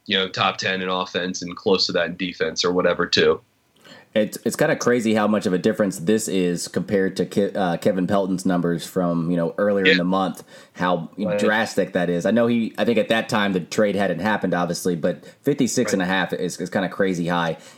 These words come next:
Speaker 2: You know, Kyrie's an elite player, but I just don't see that happening. And you, you have to factor in the fact that they have these new acquisitions with, with Hayward and, and Kyrie. And, you know, it always seems like teams like that, that kind of bring in a couple superstars,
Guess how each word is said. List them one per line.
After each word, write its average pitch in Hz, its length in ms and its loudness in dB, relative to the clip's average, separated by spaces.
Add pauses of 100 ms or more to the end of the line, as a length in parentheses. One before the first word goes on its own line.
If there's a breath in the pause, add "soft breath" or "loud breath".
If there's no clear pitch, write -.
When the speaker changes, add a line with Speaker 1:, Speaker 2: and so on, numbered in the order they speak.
Speaker 2:
You 92 80 -4
know, 92 160 0
Kyrie's 98 460 0
an 92 80 0
elite 92 260 0
player, 92 380 0
but 87 320 -2 (340 loud breath)
I 101 140 0
just 110 180 -2
don't 113 160 2
see 113 140 0
that 98 120 2
happening. 92 420 0
And 110 180 0
you, 160 100 0
you 165 180 0
have 202 120 2
to 302 100 -2
factor 135 320 0
in 127 60 2
the 110 80 0
fact 113 240 0
that 92 60 -2
they 104 60 4
have 110 120 2
these 104 180 0
new 113 140 4
acquisitions 104 680 0
with, 92 140 0
with 101 160 -2
Hayward 104 480 2
and, 90 100 0
and 95 180 -2
Kyrie. 98 600 0 (380 loud breath)
And, 90 220 -6
you 107 120 -2
know, 95 180 0 (260)
it 95 80 -2
always 143 380 2
seems 147 300 0
like 104 180 0
teams 123 260 0
like 110 200 0
that, 110 180 2
that 101 100 -4
kind 104 240 -2
of - 200 -18
bring 113 240 -2
in 110 140 2
a 95 60 -2
couple 107 260 0
superstars, 90 840 -4